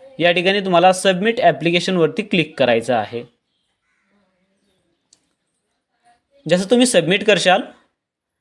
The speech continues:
सबमिट केल्यानंतर तुम्हाला यामध्ये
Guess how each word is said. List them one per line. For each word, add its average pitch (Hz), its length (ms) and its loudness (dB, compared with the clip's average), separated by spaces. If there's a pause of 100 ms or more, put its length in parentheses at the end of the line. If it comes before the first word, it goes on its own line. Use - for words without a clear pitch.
(120)
सबमिट 226 400 0
केल्यानंतर 233 520 0
तुम्हाला 165 360 2 (2000)
यामध्ये 175 400 2